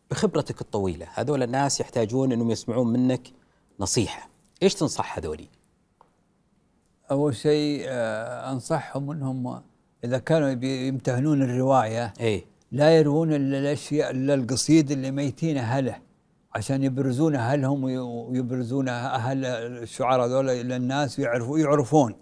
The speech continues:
Speaker 1: إيه.
Speaker 2: أما اللي حي موجود وحاضر، هو يقول قصيدة، هو يقدمه، مو في حاجة من يرويه.
Speaker 1: إيه، يعني يدورون ال-،
Speaker 2: إيه.
Speaker 1: الشيء ال-
Speaker 2: إيه، الشيء اللي ما هو معروف.
Speaker 1: يحيونه.
Speaker 2: ويحيونه ويصير فيه فايدة للناس.
Speaker 1: إيه.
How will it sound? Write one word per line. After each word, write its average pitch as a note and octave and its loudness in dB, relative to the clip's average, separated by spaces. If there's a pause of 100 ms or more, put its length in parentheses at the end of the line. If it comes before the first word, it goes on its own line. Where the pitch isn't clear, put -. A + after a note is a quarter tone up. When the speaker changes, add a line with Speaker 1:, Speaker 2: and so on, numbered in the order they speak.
Speaker 1:
إيه. G2 0 (460)
Speaker 2:
أما F3+ 4
اللي E3 2
حي C#3+ 2
موجود C#3+ 0
وحاضر، D3 0
هو C4+ 4
يقول A3+ 4
قصيدة، F3+ -2
هو E3+ 2
يقدمه، E3 0
مو F3 0
في F3 0
حاجة D#3 2
من C#3 -4
يرويه. B2 -6 (200)
Speaker 1:
إيه، F#2+ -2
يعني C3 6
يدورون F3 10
ال-، F3 6
Speaker 2:
إيه. F3+ 4
Speaker 1:
الشيء F3 8
ال- E3 4
Speaker 2:
إيه، G3+ 2
الشيء G3+ 4
اللي G#3 6
ما A3+ 4
هو G#3+ 2
معروف. F#3+ 6
Speaker 1:
يحيونه. D#3+ 8
Speaker 2:
ويحيونه G#3+ 4
ويصير G3+ 4
فيه G3+ 4
فايدة F3 4
للناس. D3+ 2
Speaker 1:
إيه. G2+ -2